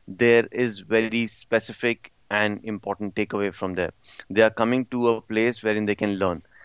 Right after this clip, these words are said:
So we have a great team that carefully handpicks presenters, topics, and execution format. There are different formats that we try out every year.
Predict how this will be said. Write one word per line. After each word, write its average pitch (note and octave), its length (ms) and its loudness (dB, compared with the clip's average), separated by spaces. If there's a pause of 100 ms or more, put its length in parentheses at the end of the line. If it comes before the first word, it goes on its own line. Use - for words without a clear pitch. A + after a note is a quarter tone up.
(120)
So A#2 160 -4
we A#2+ 160 2
have B2+ 160 2
a C3 80 4
great A#2+ 340 0
team C#3+ 280 2
that B2+ 320 2
carefully C#3 340 -2
handpicks A#2+ 560 -2
presenters, B2+ 800 0
topics, - 520 -2
and A2+ 440 0
execution A2 500 -6
format. G2+ 380 0 (100)
There G#2 120 -2
are G#2 60 -2
different A#2+ 340 -4
formats G#2+ 340 0
that G#2 160 -4
we G#2 100 -8
try F#2+ 220 0
out F2+ 180 -8
every G2+ 320 -6
year. F#2 220 -6